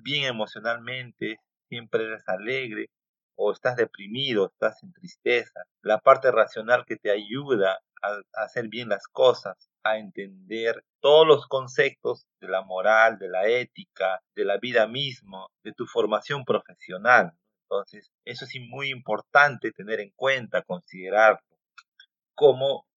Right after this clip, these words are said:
el yo, o sea, cómo el yo, cómo mi autoconcepto se proyecta en la vida.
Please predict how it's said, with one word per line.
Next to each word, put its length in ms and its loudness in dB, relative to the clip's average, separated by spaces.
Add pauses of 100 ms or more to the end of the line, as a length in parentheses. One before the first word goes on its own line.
el 300 -8
yo, 400 0 (240)
o 80 -10
sea, 180 -18
cómo 300 2
el 100 -4
yo, 300 -2
cómo 240 -4
mi 100 -6
autoconcepto 1040 -4 (200)
se 120 6
proyecta 600 -2
en 100 -6
la 120 0
vida. 380 -8